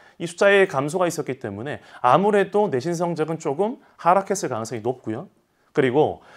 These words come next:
무엇보다 대입제도 공정성 강화 방안 이후로 이천이십사 학년도 대입부터 자기소개서가 폐지됐고요. 그러다 보니까 분위기가 또 어땠냐? 고난도 문항에 대한 이슈들도 있었고,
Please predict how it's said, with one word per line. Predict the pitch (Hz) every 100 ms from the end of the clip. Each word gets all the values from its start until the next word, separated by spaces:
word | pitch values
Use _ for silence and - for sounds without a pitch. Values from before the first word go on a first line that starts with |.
| - -
무엇보다 | 135 170 165 165
대입제도 | 147 180 214 202
공정성 | 196 202 202 208
강화 | 151 156 170
방안 | 165 165 139
이후로 | 131 180 151 120
이천이십사 | 151 - 180 185 - 151 190
학년도 | 220 226 196 131
대입부터 | 117 113 - _ 92 85 _ _
자기소개서가 | - 120 139 143 131 120 -
폐지됐고요. | 180 190 214 101 - 78 - _ _ _ _ _ _
그러다 | - 190 208
보니까 | 190 165 175 -
분위기가 | 151 190 196 190
또 |
어땠냐? | 139 131 120 156 107 - - -
고난도 | 147 170 196 196 190
문항에 | 185 185 180 151
대한 | 156
이슈들도 | 156 170 156 143 135
있었고, | 131 123 - 160 233 -